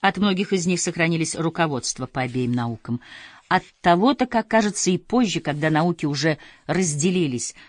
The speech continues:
грамматики все же сохранили старые упражнения для выработки красноречия и сами ввели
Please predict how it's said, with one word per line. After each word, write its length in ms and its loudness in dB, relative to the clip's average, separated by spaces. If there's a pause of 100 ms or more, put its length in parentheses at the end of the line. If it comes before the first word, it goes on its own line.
(100)
грамматики 760 2
все 260 -4
же 100 -4
сохранили 560 4
старые 400 -2
упражнения 720 -2 (260)
для 260 4
выработки 500 0
красноречия 840 -2 (300)
и 100 -2
сами 460 4
ввели 500 -2